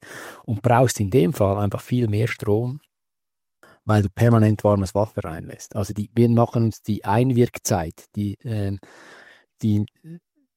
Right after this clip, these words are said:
die hilft uns dabei. Oder? Wir netzen das einmal an und lassen stehen. Und solange der Geschirrspüler einfach steht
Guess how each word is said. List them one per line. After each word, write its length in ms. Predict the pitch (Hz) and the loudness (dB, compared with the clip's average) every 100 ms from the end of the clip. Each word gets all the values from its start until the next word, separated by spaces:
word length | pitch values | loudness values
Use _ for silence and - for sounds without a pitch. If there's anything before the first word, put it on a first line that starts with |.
| _ - | _ 0
die 100 | 113 | 2
hilft 400 | - 127 - 117 | 4 2 0 -2
uns 180 | 101 - | -4 0
dabei. 400 | 101 85 82 92 | 0 0 0 2
Oder? 180 | 107 101 | 2 4
Wir 120 | 107 | 2
netzen 400 | 107 113 - 110 | 4 2 2 -2
das 160 | 92 | -4
einmal 460 | 110 101 107 98 92 | -2 0 0 0 -2
an 300 | 95 95 131 | 0 0 0
und 140 | 120 | -2
lassen 360 | 104 104 - 87 | 2 2 0 -8
stehen. 540 | - - 104 110 82 | -8 -4 -2 -2 -4
Und 200 | 92 104 | -6 -6
solange 280 | - 110 113 | 0 2 2
der 100 | 107 | 0
Geschirrspüler 480 | 98 120 117 113 104 | -4 -4 -4 -2 0
einfach 240 | 98 87 | 0 -4
steht 320 | - 127 127 | -4 -2 0